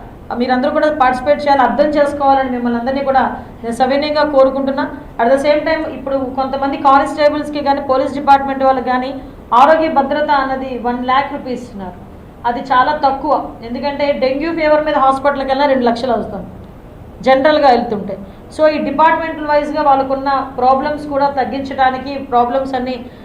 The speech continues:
వాళ్ళు ఏదైతే చెప్పారో ఆరోగ్య భద్రత గురించి, అదేవిధంగా చిన్న చిన్న ఈ కానిస్టేబుల్, ఆ, చాలా ఫోర్ ఫైవ్ ఇయర్స్ నుంచి ట్రాన్స్ఫర్స్ లేకుండా ఉన్నారు, ఆ ట్రాన్స్ఫర్స్ గురించి, అదేవిధంగా ఈ వాళ్ళ ఫ్యామిలీస్ వెల్‌ఫేర్. మీరు నమ్ముతారా, రెండు వేల పద్దెనిమిదిలో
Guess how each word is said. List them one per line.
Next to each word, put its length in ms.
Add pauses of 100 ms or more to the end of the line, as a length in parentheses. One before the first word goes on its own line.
(160)
వాళ్ళు 200
ఏదైతే 240
చెప్పారో 380
ఆరోగ్య 320
భద్రత 340
గురించి, 400
అదేవిధంగా 420
చిన్న 240
చిన్న 340 (320)
ఈ 280
కానిస్టేబుల్, 800
ఆ, 120 (520)
చాలా 280
ఫోర్ 200
ఫైవ్ 280
ఇయర్స్ 220
నుంచి 180
ట్రాన్స్ఫర్స్ 540
లేకుండా 400
ఉన్నారు, 280 (460)
ఆ 20
ట్రాన్స్ఫర్స్ 640
గురించి, 400 (360)
అదేవిధంగా 760
ఈ 280
వాళ్ళ 280
ఫ్యామిలీస్ 560
వెల్‌ఫేర్. 380
మీరు 120
నమ్ముతారా, 400
రెండు 220
వేల 180
పద్దెనిమిదిలో 880